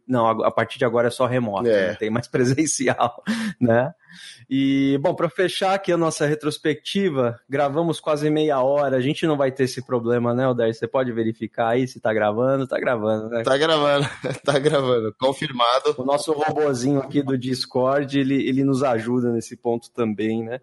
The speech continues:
Speaker 2: É, isso é outra coisa legal de comentar, a gente usa o Discord com o Craig, que é um... é um, um, um plugin que faz gravação separadas por canal.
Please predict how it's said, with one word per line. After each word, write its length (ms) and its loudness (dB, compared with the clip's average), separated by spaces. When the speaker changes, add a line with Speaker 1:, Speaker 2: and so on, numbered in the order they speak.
Speaker 2:
É, 480 -6
isso 220 0
é 20 4
outra 200 0
coisa 200 2
legal 240 2
de 80 -4
comentar, 500 0
a 60 -4
gente 280 -6
usa 180 -2
o 20 0
Discord 680 0
com 320 0
o 40 0
Craig, 680 -2
que 100 -2
é 60 2
um... 640 -2
é 120 -2
um, 340 2
um, 560 -2
um 60 -6
plugin 840 0
que 100 -8
faz 300 0
gravação 500 0
separadas 680 0
por 240 -2
canal. 640 0